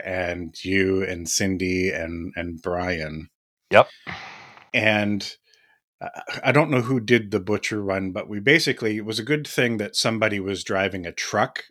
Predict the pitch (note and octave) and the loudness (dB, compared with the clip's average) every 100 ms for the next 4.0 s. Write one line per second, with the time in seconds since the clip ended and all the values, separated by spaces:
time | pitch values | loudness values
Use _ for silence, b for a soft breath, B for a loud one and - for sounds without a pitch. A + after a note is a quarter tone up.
0 | - B2 - C3+ C#3 C3+ A2+ A#2 B2 A#2+ | -6 -6 0 2 2 2 2 2 2 2
1 | C#3+ D3+ G#2 G#2+ - - G#2+ G#2 - A2 | 2 0 -2 2 2 4 2 2 -2 -4
2 | G2 F#2 F#2 F#2+ F#2 - - - _ _ | -4 -2 -2 -4 -6 -10 -14 -16 _ _
3 | _ _ _ _ _ - D#4+ D4 B3+ A#3+ | _ _ _ _ _ 10 10 12 10 8